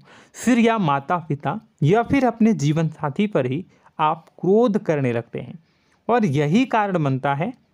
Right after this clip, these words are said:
जब आपके घर के लोग ही, आपके लोग ही आपसे दूर होने लगते हैं, भागने लगते हैं, आपसे झूठ बोलते हैं,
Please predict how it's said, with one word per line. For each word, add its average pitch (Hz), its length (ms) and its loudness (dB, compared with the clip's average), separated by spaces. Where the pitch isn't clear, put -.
जब 143 240 0
आपके 147 360 -2
घर 131 240 -2
के 156 180 0
लोग 135 340 0
ही, 165 220 -6
आपके 165 460 0
लोग 165 360 2
ही 208 240 -2
आपसे 190 420 0
दूर 202 440 2
होने 185 280 0
लगते 170 340 -2
हैं, 196 200 -4
भागने 156 460 0
लगते 123 300 -4
हैं, - 220 -14
आपसे 175 400 0
झूठ 190 400 0
बोलते 156 380 0
हैं, 123 220 -4